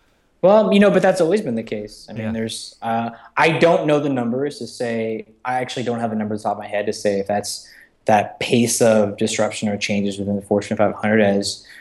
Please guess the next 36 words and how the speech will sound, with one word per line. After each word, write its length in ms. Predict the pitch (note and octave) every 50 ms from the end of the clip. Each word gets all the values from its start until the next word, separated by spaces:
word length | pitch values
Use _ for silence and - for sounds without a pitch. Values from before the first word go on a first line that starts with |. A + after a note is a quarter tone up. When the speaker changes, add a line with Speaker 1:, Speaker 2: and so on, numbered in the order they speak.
| - - _ _ -
Speaker 1:
uh, 580 | A2+ G#2+ G#2 G#2 G2+ G2+ G2+ G2+ G2+ G2+ G2+ G2+
significantly 680 | G2 - - B2+ A#2 A#2 A#2+ A#2 A2+ B2 A2+ G#2+ A2
changed 360 | G#2+ - A#2+ A2 A2 G#2+ A2 A2+
over 140 | G#2 A2 G#2
the 80 | G#2
years. 540 | G#2 G2+ G#2 A2 B2 D3 D3 - - - G2+
Speaker 2:
Mm-hmm. 100 | F2 F2+
Speaker 1:
Unfortunately, 580 | G2+ G2 - A2+ G#2+ G#2+ - - G#2 G#2 G#2 G2
I, 60 | - -
I 40 | G#2+
just 140 | G2+ -
don't 140 | - G#2+ G#2
know 80 | G#2 G2
the 60 | G2
data 180 | F#2+ A2 A#2 A#2
points. 420 | - - G2+ G2+ G2 - - - - - - - - _ _ _ -
But 180 | B2 A#2+ G2+
the 80 | C3+ C#3
fact 400 | A#2+ - - C#3+ C3+ B2+ - -
is 160 | C#3+ B2+ A2+
that 180 | A#2+ A#2 G#2+ -
change 280 | - - A#2 A2+ A2
has 200 | A2+ G2+ G#2 G#2
always 280 | G#2 G#2 G2+ G2+ G2 -
happened. 560 | - - A2 G#2+ - G2 F#2+ F#2 F#2 F#2 - _ _ _ _ -
Um, 480 | F#2+ G2+ G2+ G2+ G2 G2 G2 G2 G2+ G2+ _ - - - - - - _ _ -
you 60 | G#2
know, 140 | G2 G2+ G2
and 100 | G#2 A2
it's 160 | A2+ A2+ -
just, 220 | - C#3 C3+ - -
it's 160 | B2+ A#2 A#2
difficult 600 | A2+ A#2 A#2 A#2 D3 C3+ A#2 A2 G#2+ G#2+ - -
for 300 | - A2 G#2 G#2 G2+ G2
companies 560 | - - A2 G#2+ G#2+ A#2 A2+ A2 G#2+ G#2+ - - - -
to 520 | A2 G#2 G#2 G2+ G2+ G2+ G2 G2 G2 G2